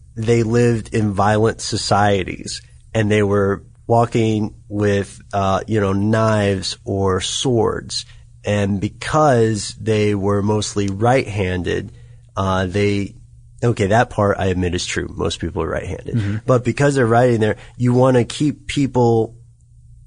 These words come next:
Speaker 1: now help me out in case I go
Speaker 2: No,
Speaker 1: dyslexic
Speaker 2: sure. You
Speaker 1: again.
Speaker 2: wanna, you wanna
Speaker 1: You wanna
Speaker 2: keep them
Speaker 1: keep people on your left side.
Speaker 2: No, no, you wanna
Speaker 1: On
Speaker 2: keep
Speaker 1: your,
Speaker 2: them on your right.
Speaker 1: so you can hit them with the sword.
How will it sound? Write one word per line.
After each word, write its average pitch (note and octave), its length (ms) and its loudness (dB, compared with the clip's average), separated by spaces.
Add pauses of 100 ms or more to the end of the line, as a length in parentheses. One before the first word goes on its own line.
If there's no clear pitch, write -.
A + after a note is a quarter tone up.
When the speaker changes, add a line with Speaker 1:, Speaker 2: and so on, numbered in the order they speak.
(500)
Speaker 1:
now A2 340 0
help C3 240 0
me A2+ 140 2
out F#2 220 0
in F2+ 160 -2
case G#2+ 280 -2
I G2+ 60 2
go G2 400 0
Speaker 2:
No, G2+ 140 -4
Speaker 1:
dyslexic G#2+ 260 2
Speaker 2:
sure. B2 220 0
You G2+ 80 -4
Speaker 1:
again. G2 140 0
Speaker 2:
wanna, A#2 140 0
you A2+ 180 -2
wanna A#2+ 120 2
Speaker 1:
You D3+ 80 6
wanna D#3+ 120 6
Speaker 2:
keep D3 40 0
them C3 100 2
Speaker 1:
keep B2 60 2
people C3+ 400 2
on A#2 180 2
your G#2 340 2
left B2 380 0
side. - 340 -4
Speaker 2:
No, G2 120 -2
no, F#2 80 -2
you G2+ 100 -2
wanna G2+ 120 -2
Speaker 1:
On A2+ 60 2
Speaker 2:
keep A#2 60 2
Speaker 1:
your, A2 80 -2
Speaker 2:
them A#2 120 0
on A#2+ 120 4
your A2+ 160 4
right. A#2+ 280 2
Speaker 1:
so - 140 -2
you B2 80 0
can B2 120 0
hit D#3 180 2
them C#3+ 100 2
with C3 140 2
the C3 80 -4
sword. - 420 0